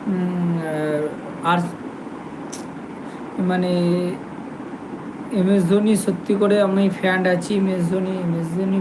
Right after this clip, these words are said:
ফ্যান করলে স-, চলবে না। তো আজকে, আজকের ম্যাচ জিতবে, তোমাকে বললাম, রাজস্থান। এম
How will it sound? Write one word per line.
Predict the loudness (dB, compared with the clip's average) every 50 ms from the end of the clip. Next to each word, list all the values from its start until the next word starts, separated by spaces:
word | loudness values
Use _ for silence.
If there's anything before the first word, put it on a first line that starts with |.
| 0 0
ফ্যান | 0 0 0 0 0 -2 -2 -4 -2
করলে | -2 0 2 4 4 2
স-, | 2 0 -4 -8 -6 -2 0
চলবে | 2 2 4 4 2 2 2
না। | 2 2 2 0 -2 -4 -8 -12 -12 -12 -12 -12 -12 -12 -12 -12 -12 -12 -12 -12 -8 -2
তো | 2 4
আজকে, | 4 4 4 4 4 6 6 6 6 8 8 8 8 8 6 6 2 0 -4 -8 -12 -12 -12 -8 -4 0 0
আজকের | 0 2 0 2 4 6 6 8 8 6 4 2 0 -2
ম্যাচ | -2 0 0 0 0 0 2
জিতবে, | 2 2 0 0 -4 -6 -10 -6 0 4 6 6 8 8 8 8 6 6 4 2 0
তোমাকে | 0 0 0 0 0 0 2 2
বললাম, | 4 4 4 4 4 4 2 4 2 2 2 2
রাজস্থান। | 2 2 2 0 0 -2 -6 -6 -2 0 2 4 4 4 4 4 4 2 2 0 -4 -6 -10 -12 -12 -12 -12 -12 -12 -12 -12 -10 -4 -2 0
এম | 2